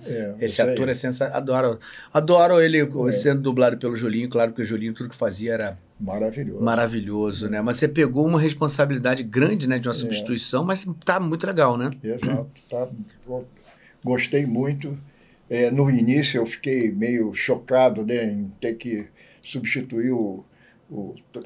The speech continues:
Speaker 1: trabalho maravilhoso do, do Júlio e,
Speaker 2: Uhum.
Speaker 1: e foi o,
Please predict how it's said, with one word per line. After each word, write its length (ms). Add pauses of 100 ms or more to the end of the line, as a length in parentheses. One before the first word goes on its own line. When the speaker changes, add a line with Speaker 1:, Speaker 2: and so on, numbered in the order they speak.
(100)
Speaker 1:
trabalho 400
maravilhoso 640
do, 240
do 160
Júlio 560
e, 460 (180)
Speaker 2:
Uhum. 400
Speaker 1:
e 360
foi 280
o, 240